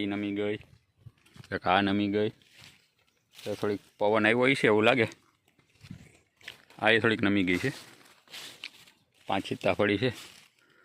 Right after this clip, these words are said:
નમી ગઈ ને હવે શીબડામાં આંટો મારીએ. આ શીબડું મસ્ત છે જો હવડું બધું, પણ હજી કાચું છે. હવે આને આપણે બે દીમાં વાડી આવશું ને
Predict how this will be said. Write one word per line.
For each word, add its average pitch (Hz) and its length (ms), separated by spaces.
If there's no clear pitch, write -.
નમી 107 200
ગઈ 92 140
ને 92 100
હવે 95 100
શીબડામાં 98 420
આંટો 98 240
મારીએ. 113 240
આ 95 140
શીબડું 113 320
મસ્ત 127 240
છે 98 180
જો 110 120
હવડું 92 300
બધું, 90 180
પણ 95 220
હજી 104 320
કાચું 107 340
છે. 101 100
હવે 95 160
આને 101 160
આપણે 107 240
બે 107 80
દીમાં 120 320
વાડી 131 260
આવશું 143 320
ને 120 60